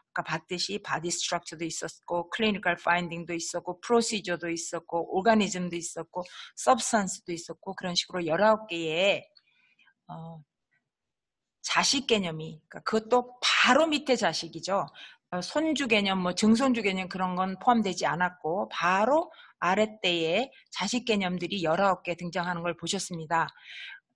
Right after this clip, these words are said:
어, 그래서 이 루트 컨셉은, 어, 스노메드 알티에도 있었었고, 스노메드 씨티,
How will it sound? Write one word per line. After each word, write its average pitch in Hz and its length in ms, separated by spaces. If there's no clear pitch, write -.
어, - 80
그래서 214 180
이 254 220
루트 226 400
컨셉은, 233 800
어, 175 200
스노메드 240 720
알티에도 214 500
있었었고, 190 640
스노메드 214 480
씨티, 220 540